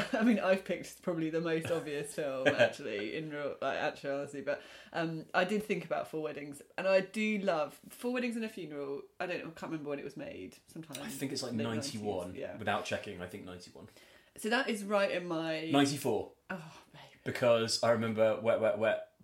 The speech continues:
Speaker 2: being at number one
Speaker 1: Oh,
Speaker 2: for, like, a
Speaker 1: God.
Speaker 2: zillion years.
Speaker 1: Oh, God.
Speaker 2: Uh, yeah.
Speaker 1: Don't bring Wet, Wet, Wet into this.
Speaker 2: <laughs>
Speaker 1: Um, Wet, Four Weddings and a Funeral is, is in, is in the same category as,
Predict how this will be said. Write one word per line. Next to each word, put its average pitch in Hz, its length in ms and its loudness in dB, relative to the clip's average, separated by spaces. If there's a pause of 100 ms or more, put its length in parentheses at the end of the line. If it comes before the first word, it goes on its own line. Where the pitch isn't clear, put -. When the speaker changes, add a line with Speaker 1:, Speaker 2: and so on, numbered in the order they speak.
Speaker 2:
being 110 200 0
at 87 60 -6
number 104 220 -2
one 98 200 0
Speaker 1:
Oh, 95 40 -6
Speaker 2:
for, 110 140 -6
like, 104 120 0
a - 40 -4
Speaker 1:
God. 104 80 -4
Speaker 2:
zillion 95 380 -2
years. 87 500 -4
Speaker 1:
Oh, 90 120 -8
God. 85 100 -4
Speaker 2:
Uh, 82 200 -4 (120)
yeah. 90 200 -12 (500)
Speaker 1:
Don't 170 320 -10
bring 160 160 -6
Wet, 156 140 -4
Wet, - 120 -6
Wet 143 160 -4
into 139 220 -12
this. - 360 -2 (260)
Speaker 2:
<laughs> 117 60 -6 (460)
Speaker 1:
Um, 190 380 -2 (600)
Wet, 208 220 2
Four 254 120 0
Weddings 247 200 4
and 226 100 0
a 214 40 -2
Funeral 170 580 -2
is, 175 160 0 (100)
is 196 120 -2
in, 196 220 0
is 196 120 -4
in 196 100 0
the 185 80 -2
same 208 380 -4
category 165 560 -8
as, 135 160 -4